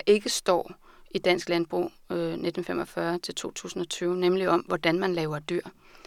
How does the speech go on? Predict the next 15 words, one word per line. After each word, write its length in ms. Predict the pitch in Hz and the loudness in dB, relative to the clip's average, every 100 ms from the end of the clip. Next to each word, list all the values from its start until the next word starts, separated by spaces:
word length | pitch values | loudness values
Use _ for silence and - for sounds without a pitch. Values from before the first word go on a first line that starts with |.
| - | -4
Altså, 260 | - - 170 - - - | 0 2 2 0 -18 -12
så 120 | - | -4
der 100 | 180 | 8
er 180 | 185 208 | 12 12
jo 100 | 185 | 10
sådan 120 | 180 | 6
helt 180 | 180 - | 0 -2
håndfast 520 | 170 185 190 190 175 | 0 -2 2 2 2
nede 220 | 180 175 185 | 0 2 2
med, 180 | 175 | 2
altså, 220 | 180 160 170 | 0 -4 -6
hvordan 400 | 170 170 180 190 - - | -4 0 0 -2 -10 -8
selve 460 | - 180 175 208 | 0 2 4 6
avlen 360 | 156 170 190 180 | 6 6 4 -2
foregår, 560 | - 170 180 - 190 | -2 0 0 4 2